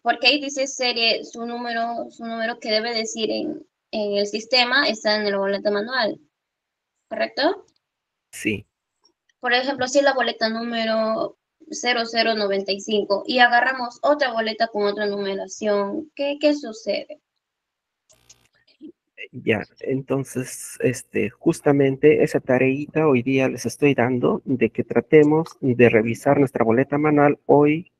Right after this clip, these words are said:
Speaker 2: en qué número estamos, y abrimos en el sistema también en qué número nos aparece. Si por casualidad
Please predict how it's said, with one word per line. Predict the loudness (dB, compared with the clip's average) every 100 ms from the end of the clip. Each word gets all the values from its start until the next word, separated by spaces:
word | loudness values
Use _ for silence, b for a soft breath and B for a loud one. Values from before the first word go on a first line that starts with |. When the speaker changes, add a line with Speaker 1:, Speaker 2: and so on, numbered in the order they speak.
| 0
Speaker 2:
en | 2
qué | 4 2
número | 4 4 4
estamos, | 4 2 2 -2 -4 _ _ 0
y | 6
abrimos | 6 6 2 2 2
en | 0
el | -2
sistema | -4 -2 0 2
también | 0 0 2 0 0
en | 0
qué | 0
número | 2 2 2
nos | 0 -2
aparece. | -2 2 2 0 -4 -20 B B -20 _ _ -20 _ 0
Si | 2
por | 6 4 6
casualidad | 2 2 2 4 4